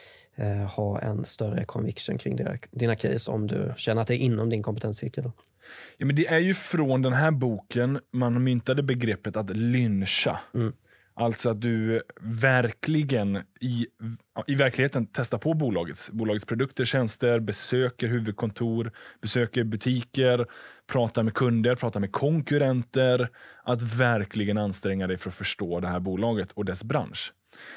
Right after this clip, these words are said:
Speaker 2: Jag tror att det var kapitel tolv eller någonting sånt, men han, det är ett kapitel där han pratar om, eh, La, La Quinta.
Speaker 1: Mm,
Speaker 2: Det här
Speaker 1: just det.
Speaker 2: mo-, motel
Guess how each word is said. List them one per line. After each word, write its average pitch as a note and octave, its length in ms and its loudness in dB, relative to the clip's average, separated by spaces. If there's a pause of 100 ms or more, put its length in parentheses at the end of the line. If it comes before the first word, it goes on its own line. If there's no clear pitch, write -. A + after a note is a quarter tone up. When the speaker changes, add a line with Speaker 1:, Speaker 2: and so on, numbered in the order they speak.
(120)
Speaker 2:
Jag G#2 120 -4
tror E3+ 200 4
att D3+ 60 4
det D3+ 80 4
var B2 200 4
kapitel A2+ 640 -2
tolv D3+ 640 2
eller A#2 720 2
någonting A#2 340 0
sånt, B2+ 220 0
men B2+ 80 2
han, C3 160 0
det C#3 120 2
är D#3+ 40 6
ett D3 120 0
kapitel A#2 360 0
där A2 60 2
han G#2 80 0
pratar A#2+ 320 0
om, G#2 140 2
eh, G2+ 200 -4 (140)
La, A2 220 -2 (320)
La A#2 140 0
Quinta. C3+ 580 0 (140)
Speaker 1:
Mm, A3+ 200 0 (160)
Speaker 2:
Det A2+ 60 0
här A2+ 60 4
Speaker 1:
just A#2 100 4
det. C3 60 2
Speaker 2:
mo-, C#3 140 0
motel C3 500 2